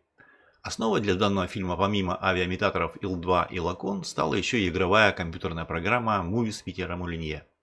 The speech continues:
позволяющая виртуальной киностудии создавать персонажей и сцены с их участием.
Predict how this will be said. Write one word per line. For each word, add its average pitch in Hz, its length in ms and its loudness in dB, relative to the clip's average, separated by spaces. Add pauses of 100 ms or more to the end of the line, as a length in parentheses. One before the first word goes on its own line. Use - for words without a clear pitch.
(440)
позволяющая 98 580 2
виртуальной 87 500 0
киностудии 180 520 -6
создавать 87 420 -2
персонажей 98 800 -6
и - 80 -12
сцены 120 380 -4
с - 80 -8
их 90 100 -10
участием. - 480 -12